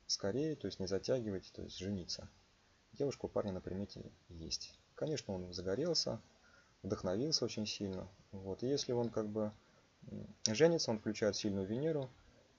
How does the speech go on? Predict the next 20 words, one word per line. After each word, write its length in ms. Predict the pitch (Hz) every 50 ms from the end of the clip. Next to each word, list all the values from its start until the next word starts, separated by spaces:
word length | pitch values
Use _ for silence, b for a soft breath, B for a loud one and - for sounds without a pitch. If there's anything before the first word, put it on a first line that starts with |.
| _ -
Венера 320 | 104 107 113 110 101 98
шикарно 480 | 95 - - 107 - 120 110 98 92 90
расположена 500 | 92 - - 98 98 98 95 90 - 90
от 120 | - -
Луны, 240 | 98 104 127 147 147
от 120 | 113 -
Арудха 300 | 98 92 92 90 - -
Лагны. 420 | 101 110 131 143 131 131 117 110 104 - - - - - - - - - - - - - -
Вот. 240 | - 101 101 95 92
Он 80 | 107 104
включает 360 | - 107 98 - - 101 92
седьмого 340 | - - 104 127 151 151 135
управителя, 500 | 117 - - 110 107 107 107 101 101 98
который 300 | - 92 - 98 95 95
в 40 | 95
раджа-йогах, 640 | 98 95 90 90 92 92 92 90 87 87 - -
и 80 | 120 131
дело 240 | 117 101 123 127 113
потихонечку 520 | - - - - - 104 101 - - - -
пойдёт 320 | - - - 95 - -